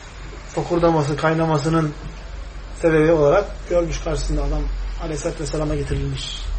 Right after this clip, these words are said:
"Vurun." diyor, insanlar vuruyor. Diyorlar ki, "Ahzâke Allah, yani rezil rüsvâ eylesin Allah Teala seni." Böyle işlerinden böyle söylemek geliyor. Hemen Aleyhisselatü Vesselam diyor ki, "La tekûlûhu hâkezâ. La tekûlûhu hâkezâ." Ona böyle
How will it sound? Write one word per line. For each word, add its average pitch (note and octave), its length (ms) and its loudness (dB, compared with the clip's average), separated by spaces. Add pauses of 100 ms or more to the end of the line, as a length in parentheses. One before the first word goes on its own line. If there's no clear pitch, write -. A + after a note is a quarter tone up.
(960)
"Vurun." E3 300 4
diyor, D3 260 6 (100)
insanlar D#3 380 0
vuruyor. D3+ 400 2 (320)
Diyorlar G3+ 240 2
ki, G#3 100 -2
"Ahzâke G3 480 2
Allah, E3+ 220 0
yani F3+ 260 -6
rezil A3 240 4
rüsvâ G#3+ 340 4
eylesin E3+ 260 2
Allah E3 240 2
Teala D3 240 -4
seni." - 400 0
Böyle F3+ 160 6
işlerinden F3+ 540 2
böyle G3 160 6
söylemek D3+ 400 0
geliyor. B2+ 180 -8 (1600)
Hemen A3+ 220 6
Aleyhisselatü G3+ 440 6
Vesselam G3+ 220 4
diyor A3 120 4
ki, E3 80 6
"La G#3+ 120 8
tekûlûhu C4 680 6
hâkezâ. G3+ 840 6 (1000)
La B3+ 320 6
tekûlûhu A#3 840 6
hâkezâ." F#3 540 6
Ona A3 300 6
böyle C4 500 6